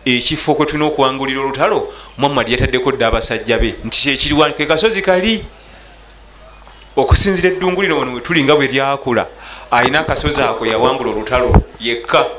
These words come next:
ate Muhammad yatusoosewo dda n'akatwala. Ne bamugamba nti, "Twakwesize ebyo bye wagenda okusoma bibale,"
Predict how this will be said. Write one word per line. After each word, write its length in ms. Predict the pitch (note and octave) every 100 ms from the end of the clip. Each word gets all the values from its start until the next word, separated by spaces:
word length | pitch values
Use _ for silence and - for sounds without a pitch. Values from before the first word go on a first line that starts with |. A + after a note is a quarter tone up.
| - - - - - - -
ate 200 | A2 D3
Muhammad 340 | C#3 C3 A2
yatusoosewo 600 | A2+ A#2 - B2 B2+ B2+
dda 220 | B2+ A2+ - - G#2
n'akatwala. 600 | G#2 B2 G#2 G#2 G2+ - - - - - - - - - - - - - - - - - - - - -
Ne 60 | A2+
bamugamba 360 | C#3+ C#3+ D3
nti, 120 | B2+ -
"Twakwesize 840 | B2+ B2 B2+ B2 C3 A#2+ D#3 G#3+
ebyo 180 | A3 A#2+
bye 100 | A2+ A2+
wagenda 280 | A#2+ C3+
okusoma 520 | G#2+ F#2+ G#2 A2+ G#2 G#2+
bibale," 480 | A2+ A#2+ C3 D3+